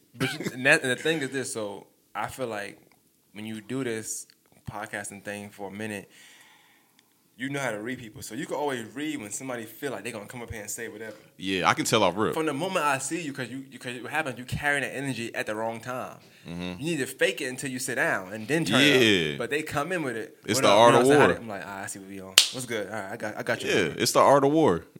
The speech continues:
Speaker 1: I'm gonna make you feel comfortable. By the time we turn it on, you ain't gonna, you ain't gonna wanna do it. But
Speaker 2: Mm-hmm.
Speaker 1: I'm, but what happens when I turn the ca-, when I turn the recorder on, we start talking, I'm gonna have the one up. And in the day, like I said, I'm not worried about it, but that's just, it just, it just, that's what, that's how, that's how it is.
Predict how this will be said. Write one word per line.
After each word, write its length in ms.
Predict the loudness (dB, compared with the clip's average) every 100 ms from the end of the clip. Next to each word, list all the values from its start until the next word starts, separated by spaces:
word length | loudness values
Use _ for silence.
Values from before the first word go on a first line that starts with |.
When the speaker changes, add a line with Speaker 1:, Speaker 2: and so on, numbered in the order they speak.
| -6
Speaker 1:
I'm 100 | -4
gonna 100 | -2
make 100 | -2
you 80 | -2
feel 160 | -2
comfortable. 340 | -4 -6 -6 -6 -4
By 80 | -4
the 100 | -2
time 120 | -4
we 80 | -2
turn 160 | 0
it 60 | 0
on, 140 | 0
you 60 | 0
ain't 80 | -2
gonna, 120 | -2
you 60 | -6
ain't 100 | -4
gonna 100 | -2
wanna 180 | -2 -2
do 200 | -4 -4
it. 180 | -8 _ _ _ _
But 60 | -6 -2 -2
Speaker 2:
Mm-hmm. 120 | 0
Speaker 1:
I'm, 260 | 0 0 -4
but 180 | -6 -6
what 120 | -4
happens 240 | -6 -4
when 100 | -6
I 40 | -8
turn 220 | -8 -10
the 60 | -10
ca-, 140 | -12
when 160 | -10 -10
I 60 |
turn 240 | -8 -8 -6
the 140 | -8
recorder 420 | -8 -8 -4 -2 -2
on, 220 | -4 -8
we 60 |
start 240 | -6 -8 -6
talking, 400 | -6 -6 -8 -14 _ _ _ _ _ -4
I'm 140 | 0
gonna 160 | 0 2
have 140 | 0
the 60 | 0
one 200 | -2 -4
up. 200 | -8 -14 _ _ _ _ _ -20 -20 -8
And 100 | -6 -4
in 60 | -4
the 20 |
day, 240 | -4 -2
like 120 | 0
I 40 | -2
said, 340 | -2 -2 -4 -8
I'm 80 | -2
not 220 | 0 2
worried 180 | 2 0
about 200 | 0 -4
it, 80 | -4
but 200 | -8 -6
that's 180 | -6 -4
just, 300 | -4 -8 -10
it 100 | -12
just, 200 | -10 -8
it 80 | -8
just, 140 | -8 -6
that's 160 | -6
what, 100 | -6
that's 120 | -8 -4
how, 140 | -4
that's 100 | -4
how 160 | -4 -4
it 80 | -6
is. 200 | -12